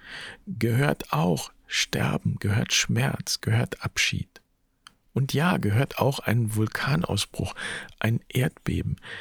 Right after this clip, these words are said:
Das ist Ausdruck davon, dass die Dinge in Bewegung sind. Und ja,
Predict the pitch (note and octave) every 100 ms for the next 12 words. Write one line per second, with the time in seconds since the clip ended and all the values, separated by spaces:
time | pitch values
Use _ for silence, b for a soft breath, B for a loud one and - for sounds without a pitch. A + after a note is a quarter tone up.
0 | B B - - D#3 E3 - - D#3 E3
1 | - - A2+ C#3 D#3 A#2+ - - A2+ A2+
2 | C#3+ C#3 B2+ C3 A#2+ G#2+ A2+ - - G2
3 | - - - - - - - _ - -
4 | - - B B B - D#3+ F#3+ F#3 F3+
5 | G3 A3+ A2